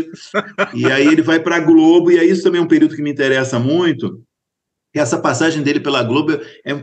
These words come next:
eu sinto que é um pouco, é, uma coisa que a Globo não,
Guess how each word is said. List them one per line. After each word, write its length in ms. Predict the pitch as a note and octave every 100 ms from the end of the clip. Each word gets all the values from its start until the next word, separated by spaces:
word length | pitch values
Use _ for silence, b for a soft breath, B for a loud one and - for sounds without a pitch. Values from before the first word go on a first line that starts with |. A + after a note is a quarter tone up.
| C3+
eu 160 | C#3+
sinto 300 | B2+ E3 E3
que 40 | D3+
é 40 |
um 60 | C#3
pouco, 540 | D#3+ D#3+ D#3 D#3 B B _
é, 260 | C3 C3+ C#3
uma 220 | C#3+ C#3
coisa 240 | D3+ C#3+
que 80 | D3+
a 60 | D3
Globo 280 | C3+ D#3 D#3
não, 200 | D#3